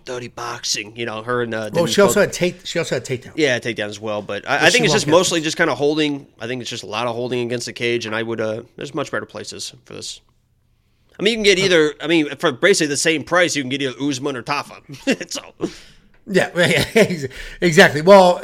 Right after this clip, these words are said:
Speaker 2: yes. The difference is somebody on that Usman Tafa fight's gonna score zero points.
Speaker 1: I think it's wor-, I think
Speaker 2: <laughs>
Speaker 1: either one, I think it's worth the risk 'cause both these
Speaker 2: Sure.
Speaker 1: girls, even in a wins, could score fifty.
Speaker 2: Sure. Well, we want picks dot com, unlock everything, including the round line leans that we just talked about.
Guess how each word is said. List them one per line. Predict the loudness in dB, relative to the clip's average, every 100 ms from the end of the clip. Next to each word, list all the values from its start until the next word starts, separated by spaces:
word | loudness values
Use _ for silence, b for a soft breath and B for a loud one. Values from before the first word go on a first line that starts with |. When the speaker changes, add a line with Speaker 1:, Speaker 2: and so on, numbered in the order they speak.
| -8
Speaker 2:
yes. | -6 -6 -8 -18 -20 _ _
The | 0
difference | 4 6 4
is | 0 -2
somebody | 0 2 2
on | 2
that | 2 0
Usman | 0 -2 -2
Tafa | -2 -2 -4
fight's | -10 -10
gonna | -10
score | -12 -12
zero | -12 -10 -8 -8 -10 -12
points. | -20 -14 -10 -8
Speaker 1:
I | -8
think | -8 -8
it's | -8
wor-, | -6 -4
I |
think | -2 -4 -8
Speaker 2:
<laughs> |
Speaker 1:
either | -6 0 4 4
one, | 4 0
I | -2
think | -4 -4
it's | -4
worth | -4 -2
the | -2
risk | 0 -2 -4
'cause | -10 -12
both | -6 -4
these | -4 -4
Speaker 2:
Sure. | -2
Speaker 1:
girls, | -2 -2
even | -4
in | -4
a |
wins, | -2 -2 -4
could | -10
score | -12 -12 -12 _ -6
fifty. | -6 -8 -20 _ _ _ _ -18
Speaker 2:
Sure. | -16 -16 -18 _ _ _ -20 b b b b b b b b
Well, | 2 4
we | 4 4
want | 4
picks | 2 0
dot | -4 -2 6 6 8
com, | 6 6 6
unlock | 6 4 4
everything, | 2 2 -2
including | 0 0 0
the | -4
round | -6 2 4 4 2
line | 0 -2
leans | -2 -4 -6
that | -6 -6
we | -4
just | -6 -6 -4
talked | -4 -4
about. | -4 -2 -2